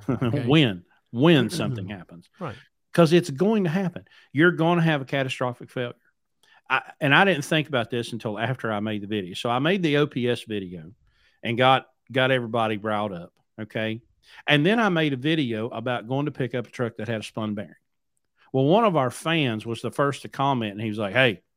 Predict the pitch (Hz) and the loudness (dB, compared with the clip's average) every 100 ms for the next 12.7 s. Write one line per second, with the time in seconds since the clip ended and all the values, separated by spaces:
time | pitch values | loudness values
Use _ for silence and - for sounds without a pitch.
0 | _ _ 113 117 - 113 117 - 110 107 | _ _ 0 2 0 -2 -2 -4 -4 -6
1 | - 120 110 120 123 113 _ _ 113 117 | -6 -6 -4 -4 -6 -10 _ _ -6 -4
2 | 110 107 104 113 98 98 117 95 87 _ | -4 -6 -4 -4 -4 -6 -6 -8 -12 _
3 | _ 110 85 82 _ 87 80 - - 156 | _ -18 -18 -20 _ -20 _ -4 2 2
4 | 117 - 202 139 104 92 180 147 123 98 | 2 -2 -6 -6 -10 -10 -12 -12 -14 -16
5 | _ _ _ _ _ _ _ _ 135 170 | _ _ _ _ _ _ _ _ 4 4
6 | 170 180 247 277 254 254 208 143 131 - | 2 0 2 2 2 0 0 0 0 -4
7 | - 170 214 226 226 214 - 123 110 - | -6 -4 -2 -4 -6 -6 -4 -4 -4 -6
8 | 151 170 180 175 175 127 131 135 131 - | -4 -2 -2 -4 -4 -4 -2 -2 -4 -10
9 | - 123 - 92 - - - _ _ _ | -8 -8 -8 -16 -18 -20 -20 _ _ _
10 | _ _ _ _ 131 143 - - - 220 | _ _ _ _ -6 -4 -4 -6 -8 0
11 | 262 202 - - _ _ _ _ _ - | 2 2 -2 -18 _ _ _ _ _ -4
12 | 156 208 190 180 196 123 | -2 0 0 -2 -2 -6